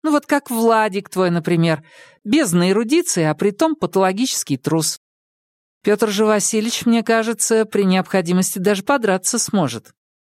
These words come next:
«Если не рассыплется», кивнул Максим, дожевывая третью котлетку. «Ну, в общем, тебе теперь есть с кем общаться, кроме твоих несчастных детишек.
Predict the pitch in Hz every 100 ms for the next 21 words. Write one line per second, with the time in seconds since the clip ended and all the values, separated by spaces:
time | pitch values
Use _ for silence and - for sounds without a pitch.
0 | _ _ _ _ _ - 143 101 78 -
1 | 127 170 175 226 - 131 - 147 143 -
2 | 165 156 - - - - 123 123 123 117
3 | 107 - 180 175 123 110 139 160 143 131
4 | 123 135 127 - 135 - 80 - - -
5 | _ _ - - - - _ - 151 247
6 | 185 139 196 175 180 170 151 - 139 120
7 | 131 277 196 220 196 147 147 95 - 127
8 | 110 85 - - 220 - 196 185 165 -
9 | 214 190 110 120 117 123 110 - 185 -
10 | 156 117 120 - 135 - - -